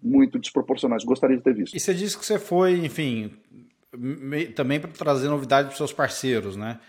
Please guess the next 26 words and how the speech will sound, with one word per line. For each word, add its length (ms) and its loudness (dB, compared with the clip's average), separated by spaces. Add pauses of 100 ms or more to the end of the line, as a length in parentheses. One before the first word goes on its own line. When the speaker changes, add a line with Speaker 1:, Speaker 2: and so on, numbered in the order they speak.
(400)
Speaker 2:
O 40 -20
que 120 -8
que 80 -10
você 100 -2
então 300 0
tá 160 -2
traz-, 300 4
você 180 0
viu 480 0
aqui 300 -4
no, 580 -4 (260)
no 100 -6
South 320 0
by 80 -4
Southwest 540 -4
que 60 -16
você 60 -6
vai 200 4
voltar 320 0
e 60 6
aplicar 400 0
aí 100 2
na 60 -2
Beta 240 0
Lab? 280 -4 (220)
Speaker 1:
Então, 220 8